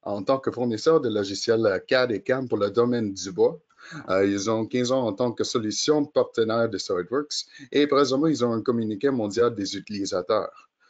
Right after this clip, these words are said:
swot, ils ont commencé seulement en deux mille dix, mais présentement, c'est installé dans plus de deux cent cinquante compagnies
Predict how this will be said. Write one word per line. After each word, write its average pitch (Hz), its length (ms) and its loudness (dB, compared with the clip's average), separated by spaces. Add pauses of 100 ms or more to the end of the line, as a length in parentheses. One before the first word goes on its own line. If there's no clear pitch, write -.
(120)
swot, 180 500 2 (280)
ils 131 140 -2
ont 127 80 -2
commencé 123 460 -4
seulement 120 680 0
en 104 180 -4
deux 98 140 -6
mille 98 220 -6
dix, - 560 -4
mais 143 240 2
présentement, 151 480 2
c'est 117 160 0
installé 117 400 -2
dans 101 200 -10
plus 160 340 -4
de 117 100 -6
deux 139 340 0
cent 131 200 -2
cinquante 107 400 -2
compagnies 107 600 -4